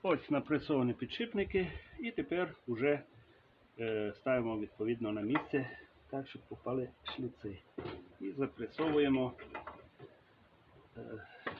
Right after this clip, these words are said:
в опору. Верхній шків в зборі, все запресовано.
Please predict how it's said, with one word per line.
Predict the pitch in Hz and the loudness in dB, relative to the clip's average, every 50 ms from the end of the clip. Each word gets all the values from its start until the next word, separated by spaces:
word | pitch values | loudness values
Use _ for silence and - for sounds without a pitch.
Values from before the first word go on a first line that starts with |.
| - - 117 113 | 0 0 2 2
в | 120 123 123 - - - - - _ _ | 0 -2 -2 -6 -12 -20 -20 -20 _ _
опору. | - 117 - - 120 107 98 98 95 - - - - - _ _ _ _ - - - - - - - - - - - - - - - - 359 - - - - - - - - - - - - - - - - - - - - - - - - - _ _ - - - - - - _ _ _ _ _ - - _ _ _ _ _ _ _ _ _ _ - - - - - - - - - _ - - _ _ _ _ _ _ - _ _ | -6 -6 -4 0 0 0 0 -2 -8 -12 -16 -20 -20 -20 _ _ _ _ 8 8 8 10 10 10 10 10 10 10 10 10 12 10 10 10 10 6 4 -2 -6 -10 -14 -16 -18 -20 -20 -20 -20 -20 -20 -20 -20 -20 -20 -18 -16 -14 -14 -14 -16 -18 _ _ -20 -20 -20 -20 -20 -20 _ _ _ _ _ -20 -20 _ _ _ _ _ _ _ _ _ _ -20 -20 -20 -20 -20 -20 -20 -20 -20 _ -20 -20 _ _ _ _ _ _ -20 _ _
Верхній | 135 170 165 127 - - 135 135 123 | 8 8 8 8 6 4 4 4 4
шків | - - - 151 135 123 113 - - - - - - - | 4 4 6 6 6 6 4 0 -8 -16 -20 -20 -18 -14
в | 113 | -12
зборі, | 113 101 110 143 143 147 180 185 175 - - - - - - _ - _ _ _ _ | -10 0 4 6 8 10 8 8 6 4 -6 -18 -20 -20 -20 _ -20 _ _ _ _
все | - 151 135 | 2 2 4
запресовано. | 117 120 110 - - 117 107 - 160 160 160 160 156 151 147 139 143 | 4 2 -2 -2 -4 -4 -2 2 4 6 8 8 10 8 8 6 4